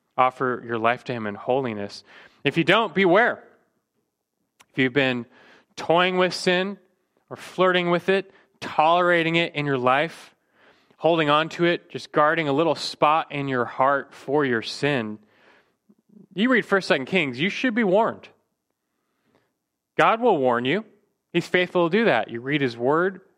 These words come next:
you're warned. You listen to a sermon, you're gonna be warned. Even a little Bible study on Second Kings, you get a warning. How many warnings will you receive before you likewise repent and, and seek the Lord?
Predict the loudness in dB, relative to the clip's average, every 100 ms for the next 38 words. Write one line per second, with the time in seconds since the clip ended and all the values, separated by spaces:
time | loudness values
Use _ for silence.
0 | _ -4 -2 0 0 0 -2 -8 _ _
1 | _ _ -2 -2 -4 -4 -4 -4 -2 -2
2 | 0 -4 -8 _ _ _ _ _ _ -12
3 | -6 -4 -2 0 0 0 -2 -4 -2 0
4 | 0 2 0 0 0 -2 0 -2 0 -2
5 | -2 -2 -2 -2 -6 -10 -18 _ _ _
6 | _ _ _ -4 0 0 0 0 0 -6
7 | -14 -20 -20 -20 -20 _ _ 0 2 0
8 | -2 -8 _ _ -6 0 2 2 -4 -2
9 | 0 0 0 -2 -4 -6 -4 0 0 -2
10 | -4 -10 -4 -2 -2 -2 0 0 0 -2
11 | -2 -4 -4 -4 -6 -8 -8 -8 -8 -16
12 | -14 -16 -8 -8 -6 -8 -4 0 0